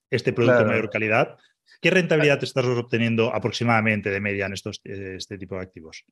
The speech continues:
Speaker 2: Claro, es que esto es una de las claves y a la gente le va a sorprender, pero es que justamente me hice una tabla el otro día y yo nunca calculo las rentabilidades en base a, a cómo las calcula todo el mundo, que es,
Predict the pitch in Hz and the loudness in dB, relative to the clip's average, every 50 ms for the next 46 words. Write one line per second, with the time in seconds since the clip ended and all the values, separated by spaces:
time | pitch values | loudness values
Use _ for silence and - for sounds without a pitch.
0 | _ _ - 127 123 120 113 107 107 - - - - _ - 147 147 - - 208 | _ _ -4 0 2 4 4 4 2 0 -2 -8 -8 _ 0 0 0 0 2 2
1 | 208 208 - - 170 156 147 151 - 185 165 - 175 160 156 151 143 135 127 123 | 2 2 2 2 2 0 2 2 0 0 2 4 4 6 8 8 8 6 6 6
2 | 117 110 107 - - - 147 143 151 156 143 123 131 147 151 - - - _ _ | 4 4 2 -2 -4 0 2 4 6 6 6 6 4 2 0 -4 -10 -14 _ _
3 | 160 143 127 123 120 120 113 117 113 110 - - 123 120 123 135 147 143 139 135 | 0 2 4 6 6 6 6 6 6 4 2 2 0 0 2 4 4 4 4 4
4 | 127 120 110 117 113 110 - 127 123 117 117 127 113 110 107 117 135 139 131 131 | 4 4 4 4 2 2 2 0 0 0 0 0 0 0 2 4 4 4 4 2
5 | - - - - - - - 135 127 127 127 127 - 147 139 143 139 - 147 139 | 0 -4 -14 -16 -14 -4 0 2 4 4 4 2 0 0 0 0 2 2 4 4
6 | 135 135 131 135 135 131 131 127 123 - 127 120 117 110 131 123 123 123 120 120 | 4 4 4 4 4 4 4 4 4 4 2 2 4 4 2 2 4 2 4 2
7 | 117 107 - 113 110 110 143 139 123 123 117 - - - - - - - - - | 2 0 0 -2 0 2 2 2 2 2 0 -2 -8 -18 -20 -20 -18 -18 -18 -20
8 | - _ _ - 139 131 135 135 127 120 143 160 185 196 196 - 170 160 - 135 | -20 _ _ 0 2 4 4 4 4 4 4 4 4 4 4 4 4 4 4 2
9 | 131 127 127 135 135 123 127 120 120 120 113 110 107 120 117 117 113 117 113 113 | 2 2 2 2 2 4 4 4 4 4 4 4 2 2 0 0 0 0 0 2
10 | 113 113 113 117 117 117 113 - 127 117 117 113 113 110 - - 123 117 120 - | 2 4 4 4 4 4 2 0 0 0 2 2 2 2 2 2 2 2 2 0
11 | - - 131 120 113 113 110 110 110 - - - - - - 120 127 123 117 110 | 0 0 0 2 2 4 2 2 0 -2 -4 -8 -8 -6 -2 2 2 4 4 2
12 | - - 110 104 - 135 127 110 101 - 107 104 107 143 151 123 101 98 98 - | 0 -2 -4 -4 0 0 0 0 0 2 2 2 2 4 2 0 0 -2 -6 -8
13 | - 117 104 101 - - | -4 -4 -4 -4 -4 -6